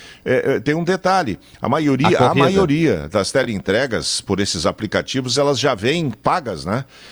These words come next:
Speaker 1: E aí tu não tem di-, eu, por exemplo, não tenho dinheiro aqui na, na mão pra dar pra alguém que venha fazer uma entrega pra mim. Não tenho mesmo, não tenho, não, não uso.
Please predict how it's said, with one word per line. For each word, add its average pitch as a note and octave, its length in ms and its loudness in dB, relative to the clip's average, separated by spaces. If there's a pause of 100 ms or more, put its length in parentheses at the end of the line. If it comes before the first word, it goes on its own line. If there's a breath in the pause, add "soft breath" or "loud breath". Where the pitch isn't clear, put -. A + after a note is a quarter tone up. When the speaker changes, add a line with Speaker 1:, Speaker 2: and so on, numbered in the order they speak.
(140 loud breath)
Speaker 1:
E A2 100 2
aí E3+ 220 0
tu G3 160 -2
não G#3+ 100 2
tem D4 220 -2
di-, E3 160 0
eu, E3+ 160 2
por F3+ 140 0
exemplo, C#3+ 280 -2
não G3 120 -2
tenho E4 240 0
dinheiro C3+ 360 2
aqui A#2 220 -2
na, F#2+ 180 0
na F2 140 0
mão G2 180 0
pra D#2 200 -2
dar F2+ 160 0
pra F2 120 -2
alguém E2+ 240 -2
que F2 140 -4
venha F2 220 0
fazer D#2 220 -2
uma E2 140 0
entrega D#2+ 320 -2
pra - 140 -4
mim. D#2 300 -4
Não G2 160 -2
tenho A#3 260 0
mesmo, G#3 360 0 (120)
não E2+ 140 -2
tenho, D#3 280 0
não, E2 200 0
não F2 160 2
uso. B2+ 340 2